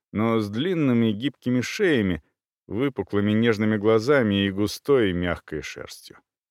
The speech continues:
В отдельной комнате стояли клетки с большими, ярко раскрашенными птицами, которые, сидя на насестах,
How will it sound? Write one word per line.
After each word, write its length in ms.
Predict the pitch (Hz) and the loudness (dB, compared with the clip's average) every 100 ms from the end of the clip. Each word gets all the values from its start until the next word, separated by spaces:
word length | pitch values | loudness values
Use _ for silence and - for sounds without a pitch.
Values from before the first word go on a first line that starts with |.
| _ _ _ _ _ | _ _ _ _ _
В 120 | - | -8
отдельной 500 | 78 78 120 190 214 | -6 -2 -2 0 -4
комнате 480 | 190 156 185 185 - | -2 -2 0 -2 -4
стояли 480 | 160 - 117 151 165 | -2 4 6 6 2
клетки 420 | - 113 139 - | 0 0 2 2
с 100 | 117 | 0
большими, 640 | 95 98 90 - 156 123 90 | 4 2 2 0 2 4 2
ярко 520 | 78 73 113 113 104 | 0 0 0 2 2
раскрашенными 680 | 98 - 113 110 107 107 107 | 0 2 0 0 0 -2 -2
птицами, 600 | - 143 113 98 87 - _ _ | -4 -6 -4 -2 -4 -6 _ _
которые, 420 | - 127 156 151 143 | -4 0 2 2 2
сидя 360 | - 170 143 | 0 0 2
на 180 | 139 139 | 2 2
насестах, 600 | 139 - 185 - 95 - | 0 0 -2 0 -2 -4